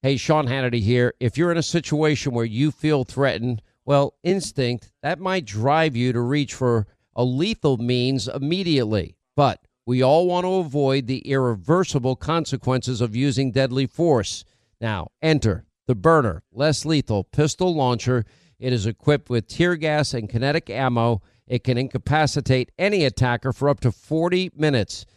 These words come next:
It's legal in all fifty states. It requires no background checks, and it can be shipped right to your door. Go to their website, B Y R N A dot com slash Hannity, right now, and you'll get ten percent off.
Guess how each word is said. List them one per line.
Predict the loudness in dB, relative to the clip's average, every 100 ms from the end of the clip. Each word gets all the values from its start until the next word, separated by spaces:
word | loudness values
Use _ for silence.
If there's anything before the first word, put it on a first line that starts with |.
| _ -8
It's | -6 -2
legal | -2 0 0
in | 0
all | -2 0
fifty | 0 0 -2
states. | -2 0 0 0 -4
It | -8
requires | -6 -6 -2 -2 0 -2
no | -2 0
background | 2 0 2 0 0
checks, | 0 0 0 -6 -18 _ -8
and | -6
it | -4
can | -2
be | -2
shipped | -2 -2 -4 0
right | -2 0
to | 0
your | 0
door. | 2 2 2 -6 _ _
Go | -2
to | 0
their | 2 2
website, | 2 0 -2 -4 -4 0
B | 0 0
Y | 0 2 2 0 0
R | 2 2 2
N | 0 0 0
A | 0 0
dot | 2 0 0
com | -2 -2 -2
slash | -4 -4 -2 -2
Hannity, | -2 -2 -2 0
right | 0 0
now, | 0 0 0 -4 _ _
and | -2
you'll | 0
get | 2 0
ten | 2 2
percent | 0 -2 -2 -2
off. | -4 -10